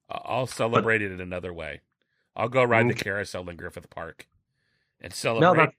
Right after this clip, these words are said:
Speaker 1: Walt Disney's
Speaker 2: That's not a
Speaker 1: original,
Speaker 2: bad idea.
Speaker 1: <laughs> original idea. Uh, 'cause there won't be a line for that. Um,
Speaker 2: No, there won't.
Speaker 1: and so, and that,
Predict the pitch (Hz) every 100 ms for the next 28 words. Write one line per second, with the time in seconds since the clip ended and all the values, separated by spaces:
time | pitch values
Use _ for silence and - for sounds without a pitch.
0 | - 107 104 98 98 92 92 110 - _
1 | _ _ _ 110 123 117 147 143 123 117
2 | 101 - - 143 151 - 151 120 120 98
3 | 107 117 95 _ _ _ _ _ _ -
4 | 92 98 - 123 143 135 160 135 147 147
5 | 127 135 131 120 113 101 - _ _ _
6 | _ _ _ _ - 104 101 151 127 104
7 | - 123 110 95 - _ _ _ _ _
8 | - 139 - 175 147 127 - _ _ _
9 | - 110 123